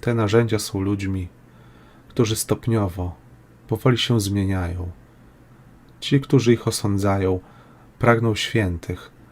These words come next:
ale czy są świętymi ci, którzy ich osądzają? Mój syn pobłogosławił prawdziwe narzędzia. Spogląda na nie z czułością,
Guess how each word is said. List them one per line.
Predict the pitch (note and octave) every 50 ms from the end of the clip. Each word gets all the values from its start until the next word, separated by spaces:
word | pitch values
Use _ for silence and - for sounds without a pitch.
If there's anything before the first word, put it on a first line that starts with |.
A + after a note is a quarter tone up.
| - - - - - - -
ale | - G#2 G#2 G#2
czy | - - - C3+
są | C3+ - - C#3+ C3
świętymi | B2 - - - A#2+ A2+ G#2+ - - B2+ A#2 A2 G2
ci, | - - - - G#2+ F#2+ F#2 F#2 - - - - - - - - - - -
którzy | - - A2+ A2 G2+ G#2+
ich | G#2 G2+ - G#2+
osądzają? | - - - G2+ G2 F#2 F#2 F2 F2+ F2+ F#2 G2 G#2 G#2 - - - - - - - - - - - - - - - - - - - - - - - - - - - - - -
Mój | A#2+ C#3 D3 C#3+
syn | C3+ - - D3 D3 C#3
pobłogosławił | C3+ C3 A#2 G#2+ B2 B2 A#2 A#2+ A2 - - - B2 A#2+ A2+ A#2 A#2 A2+ - - - - - - - - - - -
prawdziwe | - A2+ A2 G#2 G2+ G2+ G2+ E2+ F#2+
narzędzia. | F2+ F#2 F#2 F#2 F2 F2 E2+ E2 E2+ E2+ - F#2 F2 - - - - - - - - - - - - - - - - - - - - - -
Spogląda | - - - - A2 G#2+ A2+ A2+ G#2 G2 F#2+ G2 F#2+ F#2
na | F#2 F#2+ F#2+ G2
nie | G2 F#2+ F#2+
z | - - -
czułością, | - - A2+ G#2+ G#2+ G#2 F#2+ - - - - - - F2 F2+